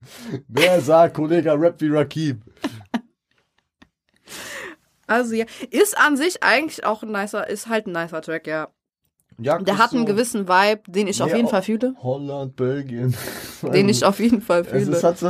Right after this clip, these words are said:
Speaker 1: ein bisschen, ja. So ein
Speaker 2: Es hat
Speaker 1: bisschen
Speaker 2: halt immer so gewisse, so wie du gesagt hast, so gewisse Marokka-, also halt so, so die Wörter dann so drin,
Speaker 1: Ja.
Speaker 2: was das Ganze so ein bisschen aufpeppt, finde ich.
Speaker 1: Ja, was es auch so ein bisschen exklusiv macht, ne?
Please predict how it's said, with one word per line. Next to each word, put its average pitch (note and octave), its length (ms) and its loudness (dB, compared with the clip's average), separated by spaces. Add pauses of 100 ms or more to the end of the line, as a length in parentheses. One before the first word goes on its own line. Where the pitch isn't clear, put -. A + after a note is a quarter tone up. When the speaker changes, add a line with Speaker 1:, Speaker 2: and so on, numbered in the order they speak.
(140)
Speaker 1:
ein D#3 100 -10
bisschen, D3 300 -8
ja. G#2+ 220 -10 (140)
So B2+ 140 -4
ein C#3+ 80 -2
Speaker 2:
Es D#3 80 2
hat G3 100 6
Speaker 1:
bisschen D#4+ 140 4
Speaker 2:
halt C#4+ 80 2
immer D#4+ 160 6
so A#3 100 2
gewisse, G3+ 480 2
so F3+ 120 -4
wie G3+ 80 2
du G3 80 2
gesagt F3+ 260 2
hast, G#3 120 2
so F3+ 80 0
gewisse F3+ 300 -4
Marokka-, E3+ 420 -2
also E3+ 200 -6
halt E3+ 140 -2
so, D#3+ 480 -10
so - 360 -20
die E3 300 -14
Wörter E3+ 300 2
dann E3 180 0
so D#3+ 100 -8
drin, E3 320 -4 (140)
Speaker 1:
Ja. G#2 260 -4 (160)
Speaker 2:
was F3 200 2
das - 160 -2
Ganze F#3 260 2
so F3 80 0
ein F3+ 80 0
bisschen F#3+ 240 0
aufpeppt, - 640 0
finde D#3+ 280 -4
ich. D3+ 220 -10 (220)
Speaker 1:
Ja, B2 380 4
was C#3+ 180 2
es - 80 -8
auch B2+ 140 2
so E3 120 -2
ein D3+ 60 -2
bisschen C#3+ 220 -6
exklusiv C#3 520 -10
macht, G2 240 -12
ne? B2+ 160 -12